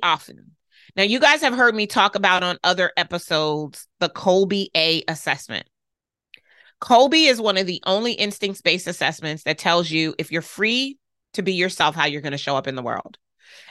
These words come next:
And in Kolbe, I am a nine quick start. Quick starts are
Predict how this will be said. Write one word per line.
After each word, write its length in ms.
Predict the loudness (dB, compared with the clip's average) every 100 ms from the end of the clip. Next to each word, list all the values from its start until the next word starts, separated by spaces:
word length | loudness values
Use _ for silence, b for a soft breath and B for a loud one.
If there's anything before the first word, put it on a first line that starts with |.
| B
And 100 | 2
in 180 | 2 0
Kolbe, 640 | 2 4 6 4 2 -2
I 160 | 0 0
am 120 | 2
a 120 | -2
nine 600 | -4 -2 0 2 0 -4 -10
quick 240 | -10 -10
start. 300 | -4 -4 -4 -2
Quick 200 | -2 0
starts 300 | 2 0 0
are 280 | 2 2